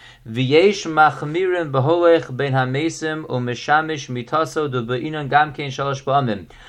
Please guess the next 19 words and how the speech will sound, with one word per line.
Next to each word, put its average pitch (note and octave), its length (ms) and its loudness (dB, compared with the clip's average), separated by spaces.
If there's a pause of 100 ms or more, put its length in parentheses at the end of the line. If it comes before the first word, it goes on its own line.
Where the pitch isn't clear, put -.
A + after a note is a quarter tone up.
(140)
There B2 160 4
are E3+ 220 6
those F3+ 260 0
who D#3 80 0
are D3 100 4
machmir D#3 600 2
washing D3+ 460 2
three D3+ 340 -8
times D#3+ 340 -2
on C#3+ 140 -4
each D3 220 -10
hand, D#3+ 260 -2
besides D3+ 460 2
when D3 120 -6
one D3 180 -4
gets C#3 160 -6
out C3 120 0
of B2 80 -4
bed, C#3+ 380 2